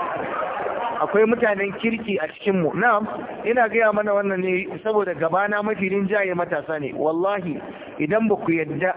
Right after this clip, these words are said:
idan ba ku yi ƙoƙari kuka canja tsarin siyasar Najeriya akan mu'amala da kuɗi ba, to, ba za ku daina shan wahala ba. Don za a samu tantiran ƴan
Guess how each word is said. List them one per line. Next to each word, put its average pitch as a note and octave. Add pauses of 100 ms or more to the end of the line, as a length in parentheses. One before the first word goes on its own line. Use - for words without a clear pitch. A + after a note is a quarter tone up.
idan G3
ba G#3+
ku F3+
yi G3+
ƙoƙari F3+
kuka F#3+ (120)
canja F#3 (520)
tsarin G3
siyasar F3+
Najeriya D#3+
akan F3+
mu'amala F3
da C3+
kuɗi D3
ba, D3 (140)
to, D3+
ba D#3
za F#3+
ku F3+
daina D#3+
shan D3+
wahala C3+
ba. A#2 (760)
Don F#3+
za G#3+
a G3
samu F3+
tantiran E3+
ƴan G3+